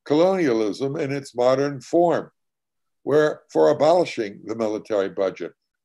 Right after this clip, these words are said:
not cutting it fifty percent or ten percent or increasing it like the Democrats upped Trump's request of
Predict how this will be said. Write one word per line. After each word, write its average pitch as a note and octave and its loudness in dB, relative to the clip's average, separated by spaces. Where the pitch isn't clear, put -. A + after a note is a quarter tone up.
not C3+ -2
cutting C3 0
it A2 -6
fifty C3+ -4
percent B2 -6
or G#2 -2
ten B2 -8
percent A#2 -6
or B2+ 2
increasing A#2+ -4
it G#2+ -8
like G#2 -6
the F#2+ -10
Democrats A#2+ -2
upped - 0
Trump's C#3+ 0
request B2 -2
of G2 0